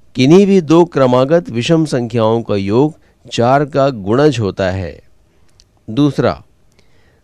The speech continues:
दिए गए कथनों के आधार पर निष्कर्ष कथन लिखिए। कथन ए, वर्ग एक आयत है। कथन बी, आयत एक समांतर चतुर्भुज है।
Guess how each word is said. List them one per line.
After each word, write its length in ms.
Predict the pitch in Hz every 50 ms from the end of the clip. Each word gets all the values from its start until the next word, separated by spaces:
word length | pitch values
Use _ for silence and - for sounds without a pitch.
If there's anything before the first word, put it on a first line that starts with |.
| -
दिए 360 | - 98 113 131 151 170 180
गए 200 | 165 175 175 175
कथनों 420 | 170 - - 131 131 - 151 147 143
के 100 | 135 135
आधार 420 | 117 104 95 92 92 92 90 85
पर 300 | 104 113 127 143 151 170 - _ _ _ -
निष्कर्ष 720 | 117 123 131 120 - - - 151 156 160 160 151 151 - - _ -
कथन 300 | - 113 104 - 131 123
लिखिए। 480 | 117 101 92 87 - - 110 92 76 - - _ _ _ _ _ _ _ _ _ _ _ _ _ _ _ _ _ _ -
कथन 400 | - 101 90 - 143 151 160 165 - - -
ए, 320 | 104 101 98 110 139 175 220 _ _ _ _ _ _ _ _ _ - 101
वर्ग 480 | 92 101 127 143 165 180 170 180 - - -
एक 260 | - 139 151 143 - - -
आयत 400 | - 92 104 101 95 87 - -
है। 300 | 98 98 113 135 185 214 - _ _ _ _ _ _ _ _ _ _ -
कथन 400 | - 156 - 185 185 185 170 147
बी, 320 | 131 123 135 120 98 82 - - _ _ _ _ _ _ _ _ -
आयत 380 | 107 123 139 160 175 180 - -
एक 220 | - 156 160 147
समांतर 580 | - - 127 110 107 107 113 113 107 143 147 139
चतुर्भुज 680 | 131 - 107 101 - 120 110 107 98 107 110 107 95 - 113
है। 300 | 107 95 73 67 -